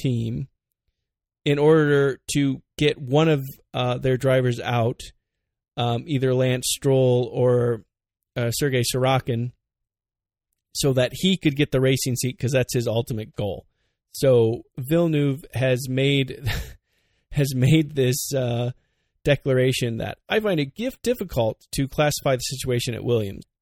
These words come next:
The only thing that could unlock the potential of the car was Kubica and Robert, who is the driver who drives the development of the car. It's possible that he's tuning the car so that it's hard to ride for the other drivers.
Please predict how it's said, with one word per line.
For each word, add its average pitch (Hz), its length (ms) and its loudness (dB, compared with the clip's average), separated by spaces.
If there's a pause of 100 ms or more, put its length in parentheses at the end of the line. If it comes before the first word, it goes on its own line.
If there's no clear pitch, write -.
(120)
The 135 140 -4
only 214 400 0
thing 190 300 0
that 147 160 -2
could - 160 -4
unlock 160 340 -2
the - 60 -16
potential 143 360 -4
of 135 60 -4
the 127 80 -4
car 135 260 0
was 117 220 -2
Kubica 170 640 0
and 123 220 -4
Robert, 160 460 0
who 131 100 -4
is 131 120 -2
the 123 80 -6
driver 135 420 0
who 127 160 -2
drives 127 300 0
the 123 100 -8
development 117 480 -2
of 113 60 -8
the 131 80 -6
car. 139 440 -2
It's - 160 -12
possible 196 460 -4
that 143 120 -4
he's 127 140 -6
tuning 254 300 -4
the 190 80 -8
car 165 280 0
so 147 140 -4
that 120 120 0
it's - 100 -14
hard 180 240 -4
to 165 100 -4
ride 143 480 0
for 127 100 -4
the 123 240 -8
other 131 300 0
drivers. 170 720 -2